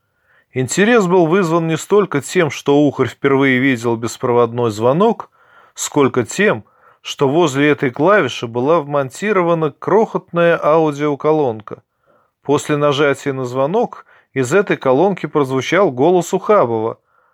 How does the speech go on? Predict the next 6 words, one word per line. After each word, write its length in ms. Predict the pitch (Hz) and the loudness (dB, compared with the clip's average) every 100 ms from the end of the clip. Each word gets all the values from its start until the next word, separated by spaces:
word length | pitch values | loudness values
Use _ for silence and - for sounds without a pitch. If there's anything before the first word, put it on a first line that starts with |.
| _ | _
«Входи, 500 | - - 180 196 285 | -12 -2 0 0 -2
дорогой 440 | 202 139 123 127 | 0 0 0 -2
коллега». 640 | 123 131 123 120 117 117 113 _ _ _ _ _ _ _ _ - | -2 -2 0 -2 -2 -4 -6 _ _ _ _ _ _ _ _ -2
Войдя 460 | 123 131 127 202 | 2 2 2 0
в 60 | - | 0
прихожую, 720 | - 147 226 247 135 117 113 | -4 -4 -2 -2 -2 -4 -6